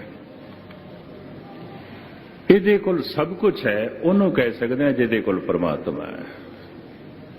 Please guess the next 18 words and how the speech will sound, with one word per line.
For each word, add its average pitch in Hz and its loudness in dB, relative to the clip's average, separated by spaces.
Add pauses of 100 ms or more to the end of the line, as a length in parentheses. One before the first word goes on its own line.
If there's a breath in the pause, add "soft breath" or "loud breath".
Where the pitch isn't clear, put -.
(120)
ਜਿਹਦੇ 110 8
ਕੋਲ 95 6
ਨਾਮ 85 0
ਦਾ 80 0
ਰਸ 87 -2
ਹੈ। - -12 (2000 loud breath)
ਇਹ 185 8
ਮੰਗ 127 2 (560)
ਪ੍ਰੇਮ 175 2
ਤੋਂ 160 2
ਪੈਦਾ 107 2
ਹੁੰਦੀ 95 0
ਹੈ। - -2 (920)
ਬਿਰਹੇ 143 6
ਤੋਂ 160 0
ਪੈਦਾ 117 4
ਹੁੰਦੀ 95 0
ਹੈ 101 2